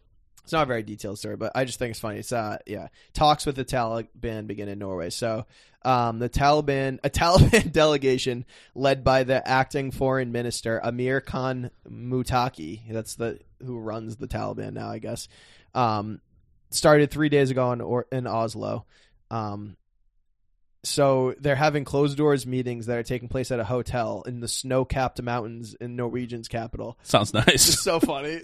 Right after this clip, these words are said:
Speaker 1: to think of the Taliban just rolling into Norway. Just
Speaker 2: Did they actually use the term snow-capped in
Speaker 1: Yeah,
Speaker 2: the
Speaker 1: yeah,
Speaker 2: article?
Speaker 1: yeah, which is funny.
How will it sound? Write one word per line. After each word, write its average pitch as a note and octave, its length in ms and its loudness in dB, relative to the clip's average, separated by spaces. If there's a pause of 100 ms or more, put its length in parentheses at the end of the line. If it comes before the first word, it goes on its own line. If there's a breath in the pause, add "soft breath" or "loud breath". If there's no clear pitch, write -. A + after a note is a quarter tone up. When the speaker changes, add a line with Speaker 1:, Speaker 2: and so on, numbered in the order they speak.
Speaker 1:
to F3 100 -2
think E3 200 -6
of D3+ 120 -8
the C#3 60 -20
Taliban C#3+ 500 -4
just C#3 140 -10
rolling C3 460 -4
into B2+ 200 -8
Norway. B2+ 560 -4 (100)
Just - 400 -10
Speaker 2:
Did D#3 140 8
they E3 140 12
actually F3 220 8
use F#3 100 4
the F#3 80 -4
term F#3 160 4
snow-capped A#2 560 4
in D3 60 4
Speaker 1:
Yeah, B2+ 200 4
Speaker 2:
the G#3+ 120 4
Speaker 1:
yeah, - 60 4
Speaker 2:
article? C#4 220 -2
Speaker 1:
yeah, C3+ 280 0 (200)
which C3 100 -12
is C3+ 120 -8
funny. B2 320 -8